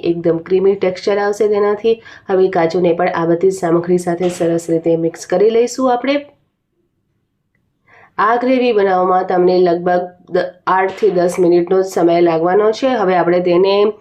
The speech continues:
ઢાંકી દઈએ અને ટામેટાં સોફ્ટ થઈ જાય ત્યાં સુધી થવા દેવાનું છે.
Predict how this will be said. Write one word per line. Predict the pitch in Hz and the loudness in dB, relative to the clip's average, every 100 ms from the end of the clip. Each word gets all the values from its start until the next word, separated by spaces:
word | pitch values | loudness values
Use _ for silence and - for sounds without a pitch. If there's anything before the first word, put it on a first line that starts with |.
| - - - - | -16 -20 -12 -4
ઢાંકી | 226 247 359 | -2 0 2
દઈએ | 226 180 180 180 175 | 2 2 2 2 0
અને | - 180 165 | 0 2 2
ટામેટાં | 165 170 - 269 | 2 0 0 -2
સોફ્ટ | 269 254 262 - | 0 -2 -2 -6
થઈ | - 285 | -2 0
જાય | 277 170 160 | 2 0 0
ત્યાં | 190 208 | 0 -2
સુધી | 208 170 170 240 254 - | 0 0 2 0 -2 -4
થવા | 175 160 | -2 0
દેવાનું | 160 160 160 165 170 | 2 2 2 2 0
છે. | 170 | 0